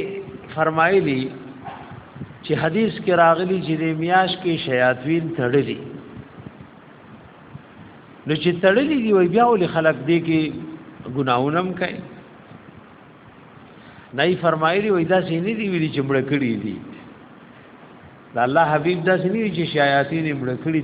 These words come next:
تړلي دي. وایي کله تړلی سړی دومره نقصان کوي چې دومره پرانستی نه کوي. ها بھائی، تړلی سړی څه کوي؟ دومره نقصان کوي چې دومره پرانستی نه کوي. نو ګوره مړ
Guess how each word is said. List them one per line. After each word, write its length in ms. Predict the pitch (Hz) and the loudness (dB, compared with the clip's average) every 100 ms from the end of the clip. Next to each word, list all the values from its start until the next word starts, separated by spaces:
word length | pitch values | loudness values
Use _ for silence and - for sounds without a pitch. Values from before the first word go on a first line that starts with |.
| 143 | -2
تړلي 360 | 135 170 147 123 | 0 0 0 -2
دي. 100 | 113 - - - - | -4 -8 -14 -16 -4
وایي 200 | 127 143 139 | 0 2 2
کله 220 | 190 190 | 4 4
تړلی 500 | 185 170 151 196 190 170 | 2 2 4 4 4 2
سړی 220 | 160 156 175 151 | 2 4 2 2
دومره 280 | 180 185 180 | 0 2 2
نقصان 520 | 151 151 - 160 180 185 | 2 -2 0 2 2 2
کوي 180 | 180 185 | 2 2
چې 100 | 160 160 | 2 0
دومره 200 | 165 165 | 2 0
پرانستی 600 | 139 139 147 160 - 156 | 2 0 0 -4 -4 -4
نه 120 | 156 | -4
کوي. 280 | - 107 - - - - - - - - | -6 -10 -10 -16 -18 -20 -20 -20 -8 0
ها 80 | 160 | 2
بھائی، 220 | 147 - - - - - - - - - - - - - - - - - | 0 -6 -14 -20 -20 -20 -20 -20 -20 -20 -20 -20 -20 -20 -20 -18 -18 -6
تړلی 360 | 139 143 185 202 190 | -2 2 2 2 2
سړی 180 | 190 202 | 2 2
څه 60 | 208 - | 0 -2
کوي؟ 180 | 123 92 - - - - - - - - 117 | -4 -4 -12 -18 -18 -20 -20 -20 -20 -8 2
دومره 320 | 202 220 202 | 4 6 4
نقصان 640 | 185 165 - - 190 202 190 190 | 4 0 -2 0 4 4 0 0
کوي 200 | 202 208 | 2 2
چې 100 | 175 160 | 0 0
دومره 200 | 180 185 | 0 2
پرانستی 680 | 175 156 147 151 185 - 175 165 | 0 2 2 4 0 0 -2 0
نه 60 | 190 | -2
کوي. 280 | - 92 82 - - - - - - - | -4 -8 -10 -18 -20 -20 -20 -20 -14 -6
نو 40 | 127 | 0
ګوره 160 | 143 147 | 2 4
مړ 120 | 147 | 2